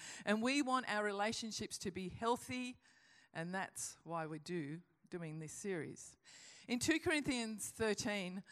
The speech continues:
Paul is closing off his letter to the Corinth church, and he says these words, "In closing, here is what I want you to remember." So when we left our, um, grandsons and our daughter and son-in-law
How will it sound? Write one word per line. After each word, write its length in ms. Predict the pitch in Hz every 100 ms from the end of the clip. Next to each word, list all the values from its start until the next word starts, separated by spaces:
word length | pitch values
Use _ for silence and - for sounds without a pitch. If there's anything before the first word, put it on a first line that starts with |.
| - - - -
Paul 260 | 240 254 262
is 200 | 233 -
closing 540 | - 233 240 226 233
off 160 | 202 -
his 200 | 202 196
letter 440 | 208 202 196 160 180
to 100 | 185
the 120 | 180
Corinth 420 | - 202 202 -
church, 480 | - 233 175 - - - - -
and 100 | 202
he 120 | 226
says 320 | - 240 240
these 220 | 220 220
words, 300 | 196 208 180 - - -
"In 180 | - 233
closing, 720 | 202 269 254 269 214 180 185
here 420 | 226 143 254 277 277
is 200 | 269 214
what 200 | 220 208
I 100 | 202
want 200 | 202 208
you 100 | 202
to 140 | -
remember." 580 | 196 185 180 170 151 147 - _ _ _ - - - -
So 160 | - 233
when 180 | 269 302
we 140 | 285
left 400 | 254 240 - - -
our, 580 | 208 196 196 190 190 -
um, 300 | 180 175 180
grandsons 680 | 202 202 214 226 214 247 226
and 180 | 180
our 100 | 170
daughter 280 | 165 175 180
and 120 | 180
son-in-law 640 | 175 190 185 175 165 165